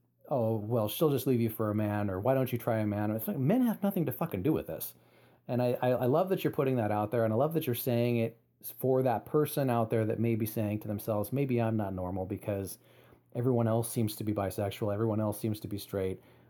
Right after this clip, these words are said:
Am I the only person here that is straight, it, it is absolutely one hundred percent gay, whether it be lesbian or straight or, or, uh, gay man?" I love that you're saying that there doesn't have to be a gray area. And it doesn't, and, and it, it is in no way disparaging to Tails or anyone else who has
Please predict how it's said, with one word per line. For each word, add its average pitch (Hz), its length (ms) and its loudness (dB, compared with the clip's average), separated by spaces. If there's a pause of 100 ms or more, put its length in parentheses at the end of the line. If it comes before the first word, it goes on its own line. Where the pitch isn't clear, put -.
(560)
Am 123 140 0
I 131 120 4
the 123 120 4
only 120 220 4
person 120 360 -2
here 113 220 2
that 104 240 -2
is 104 140 -4
straight, - 440 -2
it, 127 200 -2
it 113 120 0
is 104 240 -2
absolutely 117 380 -2
one 107 80 0
hundred 110 220 0
percent 101 320 -4
gay, 95 160 -2
whether 92 240 0
it 120 60 -2
be 120 80 2
lesbian 113 380 2
or 117 60 2
straight - 400 -6
or, 113 140 0
or, 101 420 0 (100)
uh, 104 220 -2 (440)
gay 110 160 0
man?" 90 360 -2 (840)
I 117 60 -6
love 117 160 0
that 117 140 -2
you're 117 80 0
saying 98 280 -2
that 92 120 -6 (220)
there 120 100 -2
doesn't 139 220 0
have 143 140 0
to 123 60 -2
be 127 140 2
a 120 80 2
gray 82 260 -4
area. 80 260 -10 (400)
And 185 100 2
it 196 60 2
doesn't, 208 300 0
and, 165 160 2
and 170 140 4
it, - 160 -2
it 156 240 0
is 139 200 2
in 147 120 4
no 165 100 4
way 170 180 4
disparaging 113 580 0
to 104 40 -4
Tails 110 400 -2
or 120 80 2
anyone 123 320 2
else 143 280 0
who 110 100 0
has 98 380 -4